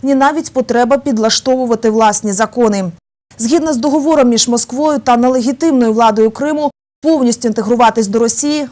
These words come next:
нові суб'єкти мають до дві тисячі п'ятнадцятого року. Київ та демократичний світ не визнали результатів псевдореферендуму в Криму та його приєднання до Росії.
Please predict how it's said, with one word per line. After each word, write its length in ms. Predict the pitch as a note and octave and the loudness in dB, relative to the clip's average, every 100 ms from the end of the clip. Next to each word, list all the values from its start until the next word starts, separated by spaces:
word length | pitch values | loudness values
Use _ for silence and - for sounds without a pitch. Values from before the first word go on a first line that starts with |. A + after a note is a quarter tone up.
| - | -6
нові 220 | B3+ D4+ | -4 -4
суб'єкти 500 | - A3 B3 C#4+ E4 | -2 -2 -2 -2 -2
мають 340 | C#4+ C#4+ C#4 A3+ | 0 0 0 -4
до 160 | B3+ | -2
дві 140 | A3+ A#3 | -2 -2
тисячі 380 | C4 C4+ B3 | -4 -4 -4
п'ятнадцятого 800 | B3 B3 A#3 G#3 - A3+ A3+ G#3+ | -2 -4 0 -2 -2 -4 -2 0
року. 480 | B3 G#3 - G3 D#3+ - - _ _ _ _ _ _ | 2 2 -2 -4 -4 -10 -20 _ _ _ _ _ _
Київ 260 | - E4+ C#4+ | 0 0 2
та 160 | C#4 A#3+ | 2 2
демократичний 680 | B3+ B3+ C#4 C#4 D4 C4+ C4+ | 2 2 0 0 -2 0 -2
світ 340 | C4+ D4+ - | -2 -4 0
не 160 | C4+ B3 | 0 2
визнали 420 | D4 A#3 B3 A3+ | 0 2 2 2
результатів 600 | A3+ A3+ G#3+ C4 C4 C#4 | 0 0 2 2 2 -4
псевдореферендуму 1080 | - C4+ C4+ A3 A3+ A3 B3 A#3 A3 A3 G#3 | -4 0 0 0 -2 -2 -2 -2 0 0 -2
в 80 | |
Криму 420 | - A#3+ A3+ B3+ C#4+ | -2 -2 0 0 0
та 140 | B3 | 0
його 260 | G#3+ G#3 A3 | 0 -2 -4
приєднання 520 | A3+ G3 G#3 G#3+ G#3+ | -4 -2 -2 -2 -2
до 120 | G#3 | -2
Росії. 460 | A3 - A#3+ G#3+ | -2 -2 -2 -4